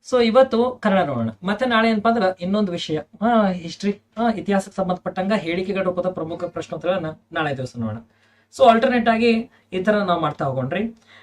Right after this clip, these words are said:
ಆ, ಎಚ್ ಎಸ್ ಟಿ ಆರ್, ಜಿ ಪಿ ಎಸ್ ಟಿ ಆರ್ ಸಮಾಜ ವಿಜ್ಞಾನ ಬ್ಯಾಚ್ ಕೋರ್ಸ್ ಕೂಡ ಇದೆ. ಈ ಒನ್ ಹೊಸದಾಗಿ ಮ್ಯಾಥ್ಸ್ and ಸೈನ್ಸ್ ಕೂಡ ಸ್ಟಾರ್ಟ್ ಆಗಿದೆ, ಲೈವ್ ಕ್ಲಾಸ್, ಇದು ಲೈವ್ and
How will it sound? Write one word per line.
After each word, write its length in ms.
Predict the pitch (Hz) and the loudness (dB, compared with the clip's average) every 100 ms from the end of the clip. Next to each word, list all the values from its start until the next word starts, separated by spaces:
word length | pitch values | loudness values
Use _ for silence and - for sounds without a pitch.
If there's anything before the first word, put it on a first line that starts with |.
| - - | -10 2
ಆ, 160 | 208 | 2
ಎಚ್ 280 | 208 214 214 | 4 2 0
ಎಸ್ 120 | 254 | 0
ಟಿ 80 | 269 | 4
ಆರ್, 140 | 254 | 4
ಜಿ 100 | 202 | 4
ಪಿ 100 | 233 | 2
ಎಸ್ 120 | 233 226 | 2 4
ಟಿ 60 | |
ಆರ್ 100 | 226 | 2
ಸಮಾಜ 300 | 220 202 214 | 2 -2 0
ವಿಜ್ಞಾನ 300 | 214 208 214 | 0 0 -2
ಬ್ಯಾಚ್ 280 | 202 180 180 | 0 0 0
ಕೋರ್ಸ್ 220 | 196 185 | -4 -6
ಕೂಡ 120 | - | 0
ಇದೆ. 380 | 180 175 196 214 - | 2 2 0 -6 -6
ಈ 160 | 175 | -2
ಒನ್ 280 | 196 196 196 175 - | -2 0 0 0 -2
ಹೊಸದಾಗಿ 560 | 170 180 - 196 196 | -4 -4 0 0 0
ಮ್ಯಾಥ್ಸ್ 300 | 196 170 175 | -2 -4 -4
and 100 | 180 | -4
ಸೈನ್ಸ್ 260 | 175 175 170 | -4 -4 -6
ಕೂಡ 140 | 165 | -4
ಸ್ಟಾರ್ಟ್ 360 | 170 - 165 160 | -4 -4 -6 -6
ಆಗಿದೆ, 360 | 156 151 - 143 | -6 -6 -6 -4
ಲೈವ್ 200 | 151 160 | -4 -4
ಕ್ಲಾಸ್, 280 | 156 147 | -6 -6
ಇದು 260 | 202 156 160 | -8 -6 -4
ಲೈವ್ 280 | 143 165 165 | -2 -2 -4
and 240 | 160 175 | -8 -8